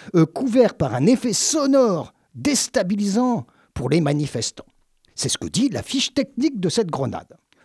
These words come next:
Que c'est beau, le marketing des vendeurs d'armes. Pour produire l'effet sonore habituellement rendu possible par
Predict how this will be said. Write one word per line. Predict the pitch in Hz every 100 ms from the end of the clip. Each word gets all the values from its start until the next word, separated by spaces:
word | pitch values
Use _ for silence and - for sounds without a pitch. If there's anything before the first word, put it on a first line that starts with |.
| -
Que | 294
c'est | 285 285 208
beau, | 247 311 285 127
le | 139 165
marketing | 202 - 226 - 214 233
des | 156
vendeurs | 160 185 165 180
d'armes. | 165 220 135 95 110 _ _ _ _ _ - - -
Pour | 277 247
produire | - 311 330 330
l'effet | 214 254 - 285
sonore | - 214 202 202 127
habituellement | 123 147 165 147 160 160
rendu | 135 123
possible | 135 151 - 190 -
par | 104